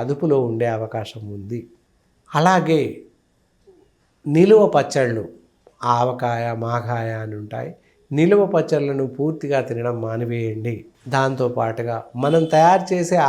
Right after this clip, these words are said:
ఆహార పదార్థాలలో ఈ రోజుల్లో అన్ని ఆర్టిఫిషియల్ మసాలాలు తెచ్చుకొని తింటున్నాము. ఇంట్లో తయారు చేసుకోవడం ఎవరికి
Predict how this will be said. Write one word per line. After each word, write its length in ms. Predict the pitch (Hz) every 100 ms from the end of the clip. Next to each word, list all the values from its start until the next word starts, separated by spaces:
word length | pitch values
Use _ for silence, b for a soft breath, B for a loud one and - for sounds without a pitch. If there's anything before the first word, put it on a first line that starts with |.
| 139
ఆహార 280 | 139 151 147
పదార్థాలలో 920 | 135 135 131 123 135 123 120 120 123 - -
ఈ 120 | 131 143
రోజుల్లో 520 | 127 123 123 123 127 113 - b b b b 139
అన్ని 320 | 147 175 185 147 139
ఆర్టిఫిషియల్ 580 | 151 151 151 147 - 135 131
మసాలాలు 500 | 123 139 135 131 120
తెచ్చుకొని 440 | 123 123 - 117 113
తింటున్నాము. 580 | 113 123 113 117 117 147 b b b -
ఇంట్లో 360 | 151 170 196 190 185
తయారు 320 | 135 139 135 139
చేసుకోవడం 600 | 135 127 - 127 120 127 110 87 _ _ _ _ _ _ _ _ _ _ _ _
ఎవరికి 520 | 127 131 139 139 143